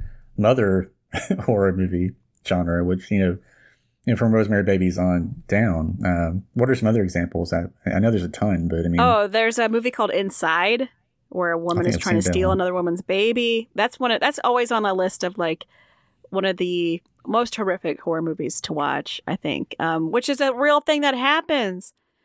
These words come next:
Speaker 2: Women have stalked other women and murdered them and taken their babies out of them. I mean,
Speaker 1: Crazy.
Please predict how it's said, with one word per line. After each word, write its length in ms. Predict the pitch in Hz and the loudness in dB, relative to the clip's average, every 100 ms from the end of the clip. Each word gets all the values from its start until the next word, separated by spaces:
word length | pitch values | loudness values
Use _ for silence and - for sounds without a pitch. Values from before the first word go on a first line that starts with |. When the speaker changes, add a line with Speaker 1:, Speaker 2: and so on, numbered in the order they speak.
| _ | _
Speaker 2:
Women 560 | - 233 262 269 269 269 _ _ _ | -4 0 2 0 0 -4 _ _ _
have 480 | 226 220 208 202 - _ - | 0 2 2 -2 -10 _ -12
stalked 480 | - - 226 247 - | -10 -2 -2 -2 -2
other 260 | 220 226 | 0 0
women 540 | 214 202 185 175 175 180 _ _ _ _ - | -2 -2 0 0 -2 -4 _ _ _ _ -4
and 160 | 202 | -2
murdered 380 | 202 202 208 196 | 0 0 0 -2
them 180 | 190 180 | -2 -2
and 120 | 185 | -2
taken 240 | 202 190 | -2 -2
their 100 | 190 | -4
babies 340 | 180 180 175 175 | -2 -2 -2 -4
out 200 | 165 165 | -4 -4
of 100 | 202 | -6
them. 300 | - - 214 - | -8 -8 -8 -2
I 80 | 220 | 0
mean, 320 | 226 214 208 | 2 0 -2
Speaker 1:
Crazy. 460 | - - 135 90 | -4 -2 0 0